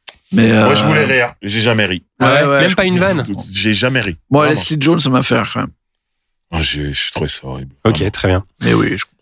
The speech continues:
Speaker 3: Euh, la dernière série que tu as regardée, hors Feux de l'amour, bien sûr.
Speaker 2: <laughs> Snowfall.
Speaker 3: Snowfall.
Speaker 1: Ah, c'est chaud,
Speaker 2: Ouais,
Speaker 1: ça.
Speaker 2: c'est incroyable.
Speaker 3: Ça raconte quoi ?
Speaker 1: Ah ouais.
Speaker 2: C'est le, le, l'arrivée du crack à Los Angeles. <laughs> Ouais.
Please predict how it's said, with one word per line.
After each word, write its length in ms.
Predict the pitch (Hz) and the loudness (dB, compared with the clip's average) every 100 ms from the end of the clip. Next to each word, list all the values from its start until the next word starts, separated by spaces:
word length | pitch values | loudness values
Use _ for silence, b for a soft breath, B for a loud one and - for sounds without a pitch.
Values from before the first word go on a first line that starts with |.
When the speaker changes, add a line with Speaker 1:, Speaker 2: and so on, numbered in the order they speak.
| _ 120 | _ 0
Speaker 3:
Euh, 240 | 123 120 | 2 2
la 160 | 120 131 | 0 0
dernière 260 | 185 220 | 0 0
série 220 | - 160 196 | 0 -2 0
que 80 | |
tu 80 | 151 | 0
as 80 | 123 | 0
regardée, 400 | 117 113 135 165 | 0 0 0 0
hors 220 | 135 135 | 0 -2
Feux 100 | - | -4
de 60 | 104 | -2
l'amour, 280 | 110 113 92 | 0 0 -2
bien 120 | 92 | -4
sûr. 260 | - - _ - | -8 -12 _ -4
Speaker 2:
<laughs> 60 | 113 - - _ - B B | -4 -6 -18 _ -4 B B
Snowfall. 520 | - - 101 82 80 67 _ _ _ _ _ - | -2 2 2 2 -2 -2 _ _ _ _ _ -4
Speaker 3:
Snowfall. 480 | - 208 - 117 104 | 0 0 2 0 2
Speaker 1:
Ah, 60 | |
c'est 140 | - - | 0 0
chaud, 140 | 90 | 0
Speaker 2:
Ouais, 40 | 85 | 0
Speaker 1:
ça. 260 | 78 71 | -2 -4
Speaker 2:
c'est 160 | 67 87 | -4 -2
incroyable. 380 | 78 - 73 71 | -2 -2 -2 -2
Speaker 3:
Ça 140 | - | 0
raconte 220 | 117 117 110 | 0 0 -2
quoi ? 160 | 117 | -2
Speaker 1:
Ah 120 | 57 - | -2 -2
ouais. 140 | - - - - _ - | -4 -6 -12 -18 _ -2
Speaker 2:
C'est 300 | - - 104 | 0 2 4
le, 220 | 101 98 | 6 6
le, 140 | 92 95 | 6 4
l'arrivée 560 | 104 101 104 92 107 | 4 2 -2 2 2
du 180 | 95 87 | 2 0
crack 400 | 80 - 90 - | 0 -2 -2 -2
à 120 | 82 | -2
Los 220 | 76 78 80 | 0 -2 -2
Angeles. 600 | 78 - 80 78 - - 87 | -2 -2 -4 -4 -6 -6 -10
<laughs> 120 | |
Ouais. 100 | - | -8